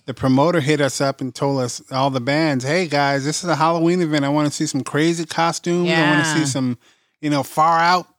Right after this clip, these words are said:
Speaker 1: ideas and, you know, make this a really, you know, good situation for people to feel comfortable coming out in their, in their dress up stuff."
Speaker 2: Yeah. I don't know about you, Corey, but do you like being in costume?
Speaker 1: Nah.
Speaker 2: Really?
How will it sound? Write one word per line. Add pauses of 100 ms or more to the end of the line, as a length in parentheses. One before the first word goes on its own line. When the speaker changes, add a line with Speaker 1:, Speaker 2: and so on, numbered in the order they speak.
(120)
Speaker 1:
ideas
and,
you
know,
make
this
a
really,
you
know, (100)
good
situation
for
people
to
feel
comfortable
coming
out
in
their,
in
their
dress
up
stuff."
Speaker 2:
Yeah. (500)
I
don't
know
about
you,
Corey,
but
do
you
like
being
in
costume? (280)
Speaker 1:
Nah. (600)
Speaker 2:
Really?